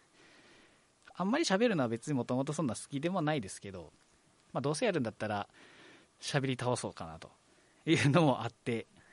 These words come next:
やってみたら今になってます。こんな感じですね。ラジオネーム、野球好きさん、メッセージありがとうございます。あと続けて、エフエムプラプラからの投稿。えー、ラジオネーム、藤子音さん。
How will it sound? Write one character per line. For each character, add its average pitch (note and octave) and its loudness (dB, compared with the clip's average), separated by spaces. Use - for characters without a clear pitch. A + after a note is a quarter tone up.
や D3+ 0
っ - -4
て - -4
み B2 2
た F3 2
ら F#3 6
今 B2 2
に A2+ -2
な G#2+ -6
っ - -14
て - -14
ま E2+ -12
す。 - -10
こ B2 -2
ん B2 0
な A#2+ -2
感 D3+ -2
じ B2 -4
で G#2+ -10
す - -10
ね。 G#2 -8
ラ A#2+ -2
ジ A#2+ 2
オ A2+ 0
ネ C3 2
ー A#2 -2
ム、 A#2+ -4
野 C#3 2
球 C3 0
好 B2+ 0
き - -6
さ A2+ -2
ん、 A2 -4
メ B2 -2
ッ - -2
セ - 0
ー - 0
ジ A2+ 0
あ A2 0
り A2 -2
が G#2+ -4
と A2 -6
う - -6
ご G#2 -6
ざ G2+ -6
い G2 -6
ま F#2+ -10
す。 - -14
あ E3 -2
と G#3 4
続 D3 0
け C#3+ 0
て、 A2+ -4
エ C3+ -4
フ C#3 0
エ B2+ 4
ム A#2+ 2
プ B2 -2
ラ A#2 0
プ A#2 -6
ラ A2 -2
か G#2 -6
ら G2 -6
の F#2 -10
投 F#2+ -10
稿。 - -16
え C3+ 0
ー、 - 0
ラ E3 6
ジ G3+ 6
オ G#3+ 4
ネ A3 4
ー - 4
ム、 C3 0
藤 F#3+ 2
子 F#3 4
音 F3 4
さ A2+ -4
ん。 - -10